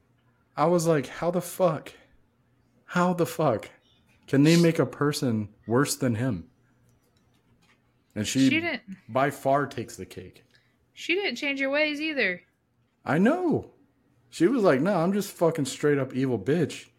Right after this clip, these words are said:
Speaker 2: Yeah,
Speaker 1: Oh
Speaker 2: she
Speaker 1: my
Speaker 2: didn't
Speaker 1: God,
Speaker 2: care.
Speaker 1: dang. Hell yeah.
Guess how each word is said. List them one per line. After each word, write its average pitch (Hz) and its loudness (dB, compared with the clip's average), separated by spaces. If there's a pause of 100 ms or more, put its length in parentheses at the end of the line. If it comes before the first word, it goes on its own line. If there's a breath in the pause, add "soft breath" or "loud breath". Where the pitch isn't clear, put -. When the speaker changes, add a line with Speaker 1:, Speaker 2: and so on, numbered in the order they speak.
(300 soft breath)
Speaker 2:
Yeah, 269 -4
Speaker 1:
Oh 120 -4
Speaker 2:
she 151 -2
Speaker 1:
my 120 -2
Speaker 2:
didn't 95 -10
Speaker 1:
God, 120 0
Speaker 2:
care. 147 2
Speaker 1:
dang. 143 0 (1120 soft breath)
Hell 139 2
yeah. 120 0